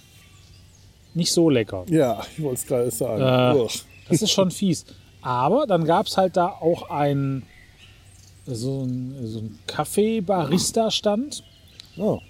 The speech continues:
Speaker 1: Da bin ich dann morgens hin, das war halt der Y Camping Ground, wo ja eh Luxus war,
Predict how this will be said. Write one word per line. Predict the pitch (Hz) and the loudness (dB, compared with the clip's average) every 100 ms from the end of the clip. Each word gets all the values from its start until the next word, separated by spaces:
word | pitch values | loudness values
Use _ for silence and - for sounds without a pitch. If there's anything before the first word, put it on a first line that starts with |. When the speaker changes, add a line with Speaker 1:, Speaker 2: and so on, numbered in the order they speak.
| - | -10
Speaker 1:
Da | - 123 | -6 0
bin | 170 | 2
ich | 220 | 2
dann | 185 156 | 2 2
morgens | 147 170 151 131 - | 4 4 2 -4 -2
hin, | 156 | 0
das | 208 - | -2 -2
war | 156 | -2
halt | 147 | -2
der | 151 - | -4 -2
Y | 170 - - 202 208 208 | -2 0 2 2 2 2
Camping | 196 202 202 190 | 0 2 2 2
Ground, | 185 220 185 | 4 2 2
wo | 139 | 2
ja | 160 | 4
eh | 143 | 2
Luxus | 143 147 - 208 - | 2 2 -2 -6 -2
war, | 190 269 | -4 -4